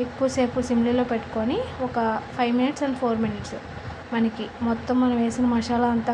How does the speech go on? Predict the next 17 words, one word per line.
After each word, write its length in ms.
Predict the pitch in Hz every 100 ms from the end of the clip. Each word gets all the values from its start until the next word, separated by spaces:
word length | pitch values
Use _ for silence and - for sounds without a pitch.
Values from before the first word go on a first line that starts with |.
| 233
కూడా 100 | 262 262
కాకరకాయ 420 | 233 233 226 240 226
అంతా 200 | 233 254
కలిసేంత 420 | 247 226 - 226 226
వరకు 200 | 220 220 226
కూడా 160 | 220 233 254
కలుపుకుంటే 580 | 220 - - 214 233 330 339
మనకి 240 | 247 226 220
టేస్ట్ 280 | 220 208 220
అనేది 260 | 208 214 294 -
సూపర్ 300 | 240 226 220
ఉంటుంది 280 | 208 208 202 202
ఫ్రెండ్స్. 280 | 233 339 - - - - - -
ఇలా 120 | 240 233
అయితే 180 | 233 269 285
సరిపోతుందండి. 680 | 247 233 247 247 233 220 254 370
బాగానే 260 | 294 233 240